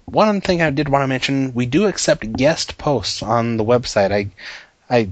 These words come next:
there's, I don't know how many time, how often I get emails asking me, "Hey, do we accept guest posts?" Yes,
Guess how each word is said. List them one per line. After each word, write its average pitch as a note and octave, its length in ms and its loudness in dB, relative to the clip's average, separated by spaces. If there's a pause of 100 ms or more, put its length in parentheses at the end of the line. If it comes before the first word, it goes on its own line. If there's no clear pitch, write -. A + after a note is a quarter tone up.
(140)
there's, A#2+ 320 -2 (600)
I C3 60 2
don't C3+ 100 4
know A#2 40 2
how C#3 160 2
many C3+ 220 2
time, A#2+ 580 -4
how B2 220 2
often A#2 300 2
I G#2+ 80 0
get - 640 -6
emails A#2+ 580 2
asking A2+ 400 -2
me, A2 160 -4
"Hey, B2+ 260 2
do A#2+ 220 -2
we A#2 180 0
accept - 440 -4
guest B2+ 320 0
posts?" G2 420 -2
Yes, B2 420 -4